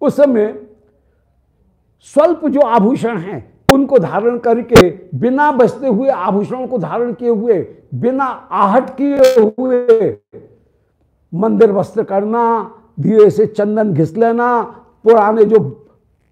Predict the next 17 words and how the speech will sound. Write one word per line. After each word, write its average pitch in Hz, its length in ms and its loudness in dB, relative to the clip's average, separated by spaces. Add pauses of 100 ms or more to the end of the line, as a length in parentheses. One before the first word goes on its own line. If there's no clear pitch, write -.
(140)
बर्तन 185 460 2
हैं 202 360 -12 (800)
उनका 208 500 0 (300)
परिष्कार 240 520 0
कर 233 140 -4
लेना, 247 680 0 (220)
नए 233 340 4
जल 254 360 0
भर 196 300 0
करके 240 540 2 (280)
निकुंज 233 260 -2
मंदिर 233 320 2
में 233 160 -2
रख 196 140 -2
देना। 240 560 -2 (100)
सारी 214 380 -4
सामग्री 254 800 -2